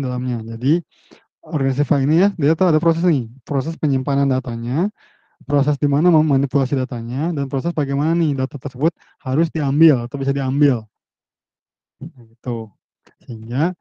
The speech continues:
sini penyimpanan atau penulisan karakter-karakter demi karakter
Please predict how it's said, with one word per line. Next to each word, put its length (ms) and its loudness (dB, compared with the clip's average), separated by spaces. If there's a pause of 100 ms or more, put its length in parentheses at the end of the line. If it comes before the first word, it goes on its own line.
(320)
sini 240 0
penyimpanan 480 0
atau 160 -2
penulisan 560 -2
karakter-karakter 640 -6
demi 240 -2
karakter 480 -4